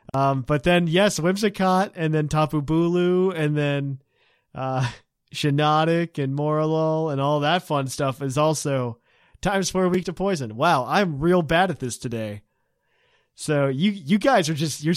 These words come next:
you're, you're getting it. That's two points for you guys today. That's four points.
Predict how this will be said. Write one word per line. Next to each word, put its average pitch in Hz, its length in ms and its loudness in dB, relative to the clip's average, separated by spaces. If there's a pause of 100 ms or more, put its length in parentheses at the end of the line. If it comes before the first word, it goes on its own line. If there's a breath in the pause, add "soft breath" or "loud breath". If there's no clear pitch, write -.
you're, 170 280 -4 (120)
you're 180 120 0
getting 202 260 0
it. 131 160 -6
That's 170 180 0
two 247 160 0
points 240 320 2
for 180 100 -4
you 156 140 0
guys 139 300 -2
today. 143 320 -4
That's 180 240 -4
four 208 260 0
points. 202 500 -2